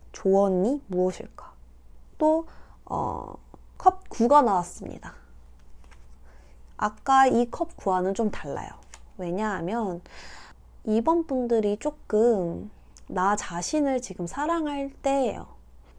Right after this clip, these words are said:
이 사람을 그만큼 사랑하듯이 우리 이 번 분들에게도 그런 사랑을 준다면 이 연애 또한 달라지게 돼 있어요. 왜냐하면 그만큼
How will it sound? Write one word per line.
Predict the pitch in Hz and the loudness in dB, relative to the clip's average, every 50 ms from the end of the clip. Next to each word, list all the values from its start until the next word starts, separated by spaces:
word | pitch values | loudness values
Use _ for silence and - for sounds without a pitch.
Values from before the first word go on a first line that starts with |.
| - - | -16 -8
이 | - 196 196 | -4 -4 -2
사람을 | 196 196 247 262 254 247 247 240 240 240 233 233 233 233 233 240 240 240 240 240 240 240 | -2 0 0 2 2 2 2 2 0 0 0 0 0 0 0 0 0 0 -2 -4 -6 -8
그만큼 | - - 208 214 247 240 240 240 233 | -6 -2 -2 0 0 -2 -2 -4 -4
사랑하듯이 | 226 277 302 311 320 302 285 247 214 202 196 - - 269 277 254 214 170 156 170 - - | -4 -4 -2 -2 -2 -2 -2 0 0 -2 -2 -2 0 0 2 2 2 0 -2 -4 -2 0
우리 | 208 202 208 226 220 | 2 4 4 4 2
이 | 214 - 202 202 220 | 2 2 2 2 4
번 | 220 311 320 320 | 4 4 4 4
분들에게도 | - 294 269 262 247 240 233 220 214 196 196 185 180 185 208 208 180 160 160 - - 190 202 | 2 0 0 2 4 4 4 4 2 2 2 4 4 4 6 4 4 2 2 0 0 0 0
그런 | 190 - - 190 185 190 | 0 -2 -4 -2 -2 -2
사랑을 | 202 - 269 294 311 311 302 277 247 254 294 349 381 - | -2 -2 -2 -2 0 0 0 0 0 0 0 -2 -4 -6
준다면 | - - 220 220 247 262 311 277 233 175 175 208 202 165 147 151 - - - - - - - - - - - - - - - | -4 0 2 4 4 6 4 4 4 2 0 0 -2 -4 -6 -10 -14 -18 -20 -20 -20 -20 -20 -20 -20 -20 -20 -20 -14 -4 0
이 | 277 277 233 | 4 6 6
연애 | 214 180 185 190 202 214 226 220 220 - | 6 6 4 4 4 2 2 0 -2 -2
또한 | - 262 254 254 277 277 | 0 2 2 2 0 -4
달라지게 | 269 - - 165 156 180 220 247 240 - 214 208 226 220 | -8 -10 -10 -10 -6 -4 -4 -4 -2 -4 -4 -2 -2 -4
돼 | 220 - 151 | -4 -4 -8
있어요. | 156 - - - - - - - - - - - - - - - - - - - - - | -12 -12 -14 -16 -18 -20 -20 -20 -20 -20 -20 -18 -20 -20 -20 -20 -20 -20 -20 -20 -4 2
왜냐하면 | - 214 226 262 269 262 262 302 339 359 381 370 - - - | 6 6 8 8 6 6 6 6 4 2 0 -2 -8 -18 -18
그만큼 | - - - 247 269 294 302 - - - 294 330 359 370 | -10 -2 2 2 2 2 2 0 2 4 4 4 4 2